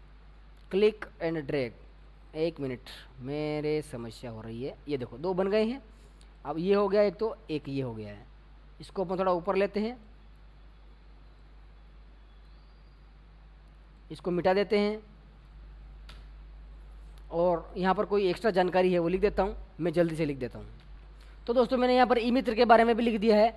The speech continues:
और आपको क्या करना है, बस इसका भी कोई कलर आपको जो अच्छा लगता है वो दे सकते हैं, कलर दे सकते हैं, ग्लो दे सकते हैं, जैसा आपको चाहिए वैसा दे, दे सकते हैं।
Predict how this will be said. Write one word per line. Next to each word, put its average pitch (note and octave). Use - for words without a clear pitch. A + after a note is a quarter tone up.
और G#3+
आपको G#3
क्या A#3
करना G3
है, F#3+
बस F#3
इसका G3
भी G#3+
कोई G3+
कलर G3+
आपको F#3
जो F3+
अच्छा G3
लगता F#3+
है F#3
वो F#3
दे F3+
सकते G3
हैं, G3
कलर F3
दे F3
सकते F3
हैं, F3+
ग्लो E3+
दे F3
सकते F#3+
हैं, E3
जैसा D#3
आपको F3
चाहिए F#3+
वैसा F3
दे, D#3+
दे E3
सकते F3+
हैं। G#3